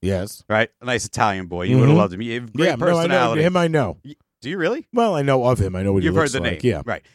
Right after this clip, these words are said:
Speaker 2: He's suing the Baseball Hall of Fame for one million dollars, claiming the
Speaker 1: Wow.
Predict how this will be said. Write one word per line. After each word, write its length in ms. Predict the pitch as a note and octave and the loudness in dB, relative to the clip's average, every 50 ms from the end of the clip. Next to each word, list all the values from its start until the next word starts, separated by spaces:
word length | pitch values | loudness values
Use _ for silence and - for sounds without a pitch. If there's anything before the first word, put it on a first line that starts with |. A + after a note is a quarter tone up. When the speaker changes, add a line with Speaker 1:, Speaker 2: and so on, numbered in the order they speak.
| _ _ - - | _ _ -6 -4
Speaker 2:
He's 160 | D3 C#3+ - | -4 -4 -2
suing 300 | - - A3+ B3 B3+ A#3 | -2 -2 -2 -2 -2 -2
the 60 | A3+ | 0
Baseball 340 | G#3+ G#3 F#3 - G3+ G3 E3 | 0 0 0 2 2 4 4
Hall 160 | E3 E3+ E3+ | 6 4 4
of 60 | D3+ | 2
Fame 220 | - D#3+ D3 C#3+ - | 2 0 -2 -2 -2
for 80 | - | -6
one 300 | C#3+ B2+ D3+ E3+ F#3+ G3 | -4 0 0 0 0 0
million 240 | F#3 F#3+ F3+ F3 D#3+ | 0 0 2 0 2
dollars, 400 | D3+ C#3+ C3+ C3 C3+ C#3 B2+ - | 4 4 4 4 4 2 -2 -4
claiming 320 | - D3+ C#3+ C#3+ C#3+ C#3 | -4 -2 -2 -2 -2 -4
the 160 | C3 B2+ B2+ B2+ | -4 -4 0 2
Speaker 1:
Wow. 220 | - G#2+ B2 C3+ | 2 4 6 4